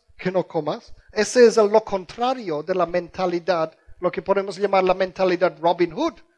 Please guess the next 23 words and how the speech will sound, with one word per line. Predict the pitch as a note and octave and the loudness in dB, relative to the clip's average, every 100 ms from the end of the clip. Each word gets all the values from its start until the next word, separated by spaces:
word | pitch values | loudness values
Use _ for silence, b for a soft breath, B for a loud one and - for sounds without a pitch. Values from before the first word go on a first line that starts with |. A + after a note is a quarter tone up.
| _ _ _ _ | _ _ _ _
Porque | - F3 F#3 | -4 2 2
esa | G3 A3+ | 4 2
es | G3 | 2
otra | A3 G3+ | -2 -4
cosa | - C4 B3 | -4 0 2
acerca | F3+ - F3+ G3 | 2 2 0 -2
de | F3 | -2
cuál | - A3+ | 4 4
es | A3 | 4
nuestra | A3 G#3 - G#3+ | 2 -4 0 0
actitud | - G#3 - A#3 | -2 -14 -6 -2
acerca | G#3 - F#3+ F#3 | -2 -2 -6 -4
de | |
los | F3+ F#3+ | -6 -6
ricos. | C4 - E3 - B B B B B B _ | -8 -6 -10 -10 B B B B B B _
No, | G3 C4 B3 | -6 -4 -4
yo, | E3+ B3+ | -2 -4
yo | A3 G3+ E4 | -2 2 6
no | D#4+ | 8
hablo | C#4+ C#4 C#4 | 8 6 4
de | A#3 A#3 | 2 2
los | G#3 | -2
pocos | - - C#4 - B3+ - - | -4 2 2 2 -4 -6 -16